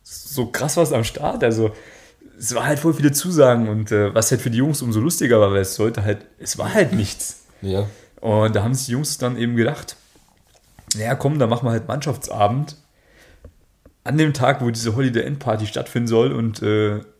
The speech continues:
Speaker 1: wollten dann eben praktisch die ganzen Leute beobachten, die halt da hinkommen, aber nichts vorfinden, weil halt nichts da ist.
Speaker 2: Oh mein Gott.
Speaker 1: <laughs> Ja. So, und, äh, da haben die Jungs dann eben auch noch alles eingekauft.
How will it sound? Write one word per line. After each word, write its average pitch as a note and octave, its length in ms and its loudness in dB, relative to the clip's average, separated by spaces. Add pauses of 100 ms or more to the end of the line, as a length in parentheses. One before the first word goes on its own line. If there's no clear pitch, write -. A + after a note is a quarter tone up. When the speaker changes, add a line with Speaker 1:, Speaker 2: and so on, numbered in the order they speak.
(800)
Speaker 1:
wollten B2 300 0
dann B2+ 160 4
eben B2 160 -2
praktisch A#2 340 -8
die - 80 -4
ganzen A2 300 -2
Leute C#3 240 0
beobachten, A#2 420 -2
die A#2 140 2
halt A2 100 -2
da A2 60 -2
hinkommen, A#2 580 -2
aber A2 260 2
nichts B2+ 300 -2
vorfinden, A#2 600 2
weil G2 120 2
halt A2 200 0
nichts - 320 -6
da A#2 180 4
ist. - 540 0
Speaker 2:
Oh A2+ 40 -2 (140)
mein - 120 2 (140)
Gott. C3+ 220 -2 (340)
Speaker 1:
<laughs> F3 200 2
Ja. D#3 240 0 (580)
So, A#2 200 0
und, A2+ 220 0
äh, A2 300 4 (320)
da A#2 120 0
haben B2+ 120 0
die C3 60 2
Jungs C#3 160 -2
dann A#2+ 100 2
eben A#2 160 -2
auch A2 200 -8
noch A2 140 -2
alles G#2+ 200 -2
eingekauft. C#3+ 760 0